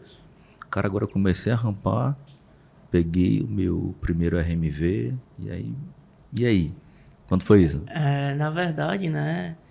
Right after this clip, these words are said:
Speaker 2: foi depois que a gente implementou o Simplifica também, né, que foi logo depois do Planejar, onde a gente conse-, conseguiu ter clareza, né, das informações. Porque, por exemplo, a, a gente achava que o nosso público-alvo sempre era o homem,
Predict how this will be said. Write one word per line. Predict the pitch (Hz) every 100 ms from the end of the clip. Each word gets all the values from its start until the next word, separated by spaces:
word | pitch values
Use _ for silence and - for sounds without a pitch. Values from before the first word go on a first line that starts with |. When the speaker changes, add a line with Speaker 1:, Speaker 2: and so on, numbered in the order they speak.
| - - - _
Speaker 2:
foi | 143
depois | 147 147 156
que | 180
a |
gente | 170 -
implementou | 175 165 165 147 151 151
o |
Simplifica | 151 160 165 170 160 190 214
também, | 156 143 202
né, | 185
que | 196
foi | 147
logo | 160
depois | 175 170 139 147
do | 143
Planejar, | 135 147 151 135 131 170 - - - - - -
onde | 143 147 156
a |
gente | 151 160 -
conse-, | 180 170 - 160 160 -
conseguiu | - 147 180 151 202 208 202 -
ter | 190 190
clareza, | 202 202 180 165 147 139
né, | 139
das | 156 147
informações. | 147 156 151 165 - 139 127 135 - - - - -
Porque, | 143 135 147 151 151 151 151 147 - - - - -
por | 147
exemplo, | 147 139 143
a, | 147 -
a | 156
gente | 151 151 208 214
achava | 170 160 165 208 226 175
que | -
o | 160
nosso | 160 - -
público-alvo | 202 190 190 156 196
sempre | 196 180 180 202
era | 226
o | 330
homem, | 190 151